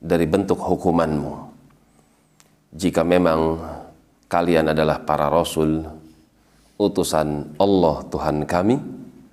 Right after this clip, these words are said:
maka kami minta kepada Allah, "Ya Allah, segerakan azabmu untuk kami. Kami menentang para rasul. Qabla yaumil hisab,"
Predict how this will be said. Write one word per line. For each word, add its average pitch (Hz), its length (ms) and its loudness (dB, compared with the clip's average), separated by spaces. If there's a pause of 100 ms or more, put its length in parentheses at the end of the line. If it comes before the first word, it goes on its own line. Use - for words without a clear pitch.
(840)
maka 82 240 0
kami 92 240 4
minta 113 400 4
kepada 82 320 0
Allah, 80 240 2
"Ya 87 160 4
Allah, 107 320 4
segerakan 92 720 0 (1500)
azabmu 90 560 2
untuk 82 240 2
kami. 76 400 -2 (400)
Kami 131 240 4
menentang 90 640 2
para 76 240 2
rasul. 73 400 -4 (800)
Qabla 104 320 4
yaumil 87 480 4
hisab," 85 720 -2